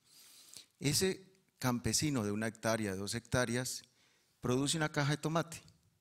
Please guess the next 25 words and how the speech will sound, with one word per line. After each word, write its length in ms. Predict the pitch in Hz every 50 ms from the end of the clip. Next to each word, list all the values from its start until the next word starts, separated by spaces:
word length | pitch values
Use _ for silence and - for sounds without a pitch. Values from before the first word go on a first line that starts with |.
| _ _ _ _ - _ _ -
pero 180 | 107 95 98
tiene 200 | - 113 107 113
que 120 | - 123 -
pasar, 400 | - 120 110 - 117 107 - -
pagar 440 | 110 107 98 107 107 107 107 107 107
diez 320 | 110 127 156 160 151 139
dólares 600 | 143 131 110 104 107 110 123 123 - - - - _ _ _ _ - - _ _ _
pa 200 | - 110 104 -
pasarlas 800 | 104 101 - - 107 107 101 95 92 95 - - - - - _ _ _
de 120 | - 104 92
allí 240 | 87 87 107 127 143
del 160 | 156 151 147
Valle 260 | 139 143 143 135 143
del 100 | 151 143
Guamés 480 | 131 147 147 143 139 143 - - - - _ _ _ _ _ _ _ _ -
y 80 | 110
venderlas 540 | 101 101 95 98 92 98 98 98 101 95 -
en 80 | 82 85
Puerto 340 | - 85 82 - - - -
Asís. 380 | - - - - - - - _ _ _ _ _ _ _ _ - _ _ _ _
Así 220 | - 110 104 131 135
que 100 | 165 160
son 160 | 165 165 160
los 160 | 160 160 -
tomates 640 | - 135 131 135 139 135 - 160 165 160 - - -